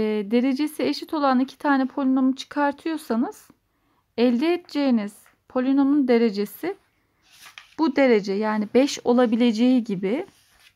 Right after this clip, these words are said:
dört de olabilir, üç de olabilir, iki de olabilir, bir de olabilir, sıfır da olabilir.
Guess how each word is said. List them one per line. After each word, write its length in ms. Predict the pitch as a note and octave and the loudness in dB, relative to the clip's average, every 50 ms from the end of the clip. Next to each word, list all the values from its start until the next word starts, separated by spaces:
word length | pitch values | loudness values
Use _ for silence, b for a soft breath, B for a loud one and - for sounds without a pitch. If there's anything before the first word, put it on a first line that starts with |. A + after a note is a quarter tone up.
| _ - A3+ G3+ | _ -6 -2 2
dört 360 | - A#3 C4+ C#4 - _ _ | 2 2 2 0 -2 _ _
de 60 | D#4 | -2
olabilir, 760 | D4+ D4+ C#4+ D4 C#4+ C4 C4+ B3+ B3+ C#4+ D4+ D#4 D#4 - - _ _ _ _ _ _ _ | 0 0 0 0 -2 -2 -2 -2 -2 -2 -4 -4 -6 -14 -20 _ _ _ _ _ _ _
üç 320 | A3+ A#3 - - - _ | -10 -10 -10 -14 -10 _
de 40 | - | -2
olabilir, 760 | C4 C4 B3+ B3+ B3+ B3 B3 A#3 A#3 B3 B3+ C4 - - - _ _ - _ | -2 0 0 0 0 0 0 0 0 0 -2 -2 -6 -14 -20 _ _ -14 _
iki 280 | - A#3 - - A#3+ A#3 | -12 -12 -8 -8 -4 -2
de 80 | A#3+ | 0
olabilir, 720 | B3 B3+ B3 A#3 A#3+ A#3 A3+ A#3 G#3+ A3 A#3+ B3+ B3+ - _ _ _ _ _ _ _ _ _ _ _ _ | 0 2 2 0 0 0 0 -2 0 0 0 0 -2 -6 _ _ _ _ _ _ _ _ _ _ _ _
bir 260 | - B3+ D4+ E4+ E4+ - | 2 4 4 4 2 2
de 60 | D4+ | 2
olabilir, 600 | C4+ B3 A3 G#3+ G#3 F#3+ G3 F#3 G#3 C#4+ F4+ G4 - - _ | 2 4 4 2 0 -2 -4 -4 -4 -4 -6 -6 -10 -20 _
sıfır 500 | - - - - D#4+ - - F4+ D#4 C4+ | -20 -20 -20 -20 -10 -4 -2 -2 0 2
da 60 | B3+ | 2
olabilir. 680 | A#3+ G#3+ F3+ F#3 F3+ F#3+ - - - - - - - | 2 2 0 -2 -6 -6 -10 -12 -12 -14 -16 -20 -20